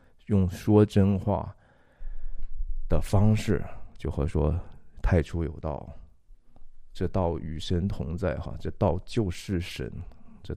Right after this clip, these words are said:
道太初与，与神同在的这样的一个道理，而不是以暴制暴哈。甚至有时候当我们面对暴力的时候，我们都不得不运用一些只是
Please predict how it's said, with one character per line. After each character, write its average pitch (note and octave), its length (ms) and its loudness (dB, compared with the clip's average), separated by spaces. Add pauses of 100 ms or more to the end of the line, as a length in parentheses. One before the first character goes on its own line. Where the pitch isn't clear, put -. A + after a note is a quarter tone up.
道 B1+ 220 0 (140)
太 - 200 0
初 - 240 0
与， - 140 -2 (920)
与 E2+ 100 -2
神 E2 200 -2
同 E2 260 -6
在 F#2+ 200 2
的 C2+ 60 -4
这 - 120 -4
样 D2 140 -2
的 A1+ 80 -6
一 - 20 -6
个 B1 120 -4
道 D#2 280 2
理， - 100 -8 (1200)
而 G2 200 4
不 G#2 160 0
是 G#2+ 220 4
以 E2+ 160 -2
暴 G#2 300 6 (240)
制 G#2 200 2
暴 F#2+ 260 2
哈。 D#2+ 200 -6
甚 G#2 240 2
至 A2 140 4
有 G2 200 4
时 G2 160 0
候 A#2 240 4
当 A2+ 200 4
我 F#2 120 0
们 D#2 160 -2
面 G2+ 240 6
对 F#2+ 160 4
暴 G2+ 260 6
力 F#2+ 140 2
的 E2 140 -4
时 - 160 -8
候， D#2 260 -4 (260)
我 F#2 280 2
们 F#2+ 280 6
都 G2+ 220 6 (220)
不 D3+ 160 6
得 F2 380 -2
不 F#2 180 -6
运 G2 300 0
用 F#2 220 -2
一 F2 120 -4
些 F2 420 -2 (1600)
只 G#2+ 280 6
是 A#2 300 0